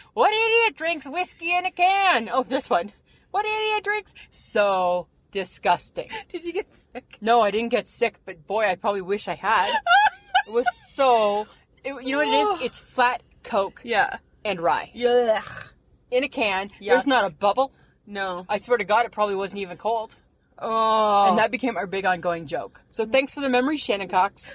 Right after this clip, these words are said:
Speaker 2: Whiskey in a can.
Speaker 1: Whiskey in a can. It was so disgusting.
Speaker 2: So drinking the Smirnoff reminded you of that?
Speaker 1: Just w-, 'cause again, it was in a can and
Speaker 2: It
Speaker 1: it was
Speaker 2: was gross.
Speaker 1: disgusting. Something gross in a, that's it, right? I, and what's your new flavor? "Something gross in a can, please. I'll have whatever's
Speaker 2: <laughs>
Speaker 1: gross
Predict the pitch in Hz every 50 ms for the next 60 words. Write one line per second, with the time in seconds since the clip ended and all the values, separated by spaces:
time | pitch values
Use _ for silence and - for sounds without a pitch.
0 | - _ - 214 - - - - - - - 214 185 208 185 - 196 214 226 240
1 | - - - 240 240 277 - 233 - - 254 208 190 185 175 170 170 170 - 202
2 | - - - - 208 196 185 170 165 - - - 160 160 - - - 160 160 165
3 | - - 370 330 294 349 302 330 339 302 311 302 - - - 262 247 240 240 233
4 | 254 254 - 247 233 220 214 214 214 226 220 214 226 214 214 208 208 202 196 190
5 | 196 196 262 285 - - 247 262 254 - 220 233 226 233 220 - 226 196 208 175
6 | 202 208 208 208 202 190 170 190 190 185 - 208 208 190 185 185 185 190 330 262
7 | 240 240 233 226 - 190 190 214 190 190 185 180 170 - - - 175 156 160 160
8 | 139 _ - - _ _ _ - - - 196 180 180 165 151 165 180 180 175 -
9 | - 180 170 - - - - - _ 233 240 240 254 233 - - _ 226 254 277
10 | - - - _ - - 233 233 233 226 220 233 277 277 - 311 311 330 349 -
11 | 285 202 175 147 - 214 202 202 214 156 190 214 220 208 - 196 190 190 233 208
12 | 185 185 170 - 180 170 160 156 185 214 214 190 196 196 208 214 214 214 208 214
13 | - 220 240 302 -